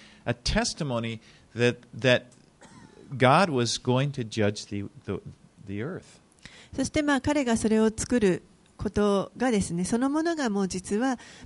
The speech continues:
Speaker 2: 周りの人たちに、えー、本当に証になっていって、神がこれから地を裁かれる、この裁きが来るということを、まあ、証ししていったことになります。
Speaker 1: Let's read verses seventeen through twenty-two.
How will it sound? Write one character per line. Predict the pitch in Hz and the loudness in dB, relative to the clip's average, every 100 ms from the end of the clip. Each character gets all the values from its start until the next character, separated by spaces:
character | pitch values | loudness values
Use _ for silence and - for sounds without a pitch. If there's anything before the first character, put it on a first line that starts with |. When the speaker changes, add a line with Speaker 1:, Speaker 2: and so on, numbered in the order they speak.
| - | 0
Speaker 2:
周 | 214 | 0
り | 208 | 2
の | 208 | -2
人 | 208 208 | -4 -4
た | 180 | -6
ち | 175 165 | -6 -6
に、 | 202 233 180 - _ _ | -4 -4 -6 -14 _ _
え | 160 151 - - - | -10 -10 -14 -16 -12
ー、 | |
本 | 196 214 | -6 -6
当 | |
に | 208 | -4
証 | 196 196 233 220 | -4 -2 -4 -2
に | 214 | 0
な | 208 | -2
っ | |
て | 202 - | -4 -6
い | 160 | -6
っ | |
て、 | - - 247 - - - | -6 -4 -4 -6 -18 -4
神 | 254 262 240 | 0 0 0
が | 180 | 0
こ | 196 | -2
れ | 214 | -2
か | 220 | -4
ら | 269 262 | -4 -4
地 | - 269 | -4 0
を | 233 | 2
裁 | 196 202 202 | 2 2 0
か | 233 262 | -2 -4
れ | 285 | -2
る、 | 214 - _ _ | -4 -6 _ _
こ | 202 | -4
の | 190 | -2
裁 | 269 269 277 | -2 -2 -4
き | 190 | -6
が | 185 | -4
来 | 294 | -2
る | 311 | -2
と | 262 | 0
い | 175 165 | 0 0
う | |
こ | 185 | -2
と | 180 285 | 0 0
を、 | 190 - | 0 -4
ま | - | -8
あ、 | 185 | -6
証 | 208 220 | -6 -4
し | 214 | -6
し | |
て | - | -6
い | 160 | -8
っ | |
た | - 170 | -8 -10
こ | 196 | -8
と | 170 | -6
に | 165 | -8
な | |
り | - | -10
ま | - 175 | -14 -14
す。 | - - | -12 0
Speaker 1:
Let's | 123 - | 0 2
read | 110 95 | 0 2
verses | 104 101 95 | 2 2 -2
seventeen | - 110 107 107 98 | 2 2 2 0 -2
through | 92 92 | -2 -4
twenty-two. | - 98 90 - 85 | 0 0 0 -2 -2